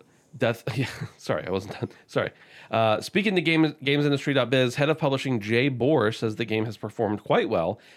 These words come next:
and the studio is optimistic about the release of the director's cut on PlayStation five in September. Quote, "With Death Stranding being the first developed, first title developed out of Kojima Productions from a sales perspective, it has performed quite well," he says.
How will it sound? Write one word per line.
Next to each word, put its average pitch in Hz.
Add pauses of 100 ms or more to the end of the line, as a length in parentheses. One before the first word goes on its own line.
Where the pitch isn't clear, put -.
(100)
and 120
the 135
studio 156
is 127
optimistic 117
about 104
the 113
release 107
of 104
the 110
director's 101
cut 92
on 92
PlayStation 95
five 98
in 92
September. 127 (520)
Quote, 110
"With 113
Death 156
Stranding 139
being 127
the 120
first 143
developed, 117 (400)
first 160
title 175
developed 107
out 107
of 104
Kojima 101
Productions 90 (280)
from 92
a 80
sales 202
perspective, 87 (360)
it 117
has 143
performed 110
quite 117
well," 95
he 85
says. -